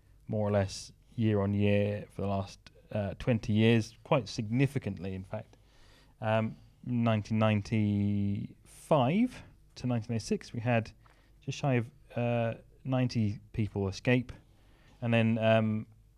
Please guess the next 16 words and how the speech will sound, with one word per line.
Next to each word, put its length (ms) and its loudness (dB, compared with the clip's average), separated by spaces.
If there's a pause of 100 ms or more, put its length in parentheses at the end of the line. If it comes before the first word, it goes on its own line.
in 120 2
the 80 2
last, 440 2 (600)
uh, 320 -4 (440)
in 120 -8
the 100 -2
last 300 -2 (300)
ten 200 4
years, 220 6
it's, 140 -8 (480)
every 200 0
year's 180 2
been 180 0
less 180 0
than 180 -6
ten. 420 -8